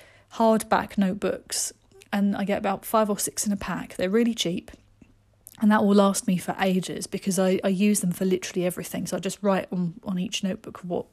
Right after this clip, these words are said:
what each thing is going to be done in them. So, um,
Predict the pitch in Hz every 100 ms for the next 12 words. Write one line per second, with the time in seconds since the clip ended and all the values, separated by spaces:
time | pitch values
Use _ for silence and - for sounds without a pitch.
0 | _ 202 - 196 - - 180 175 - 170
1 | 170 - 175 170 208 180 175 165 175 -
2 | - - - - - - - - 214 208
3 | 202 196 - - 208 196 190 185 180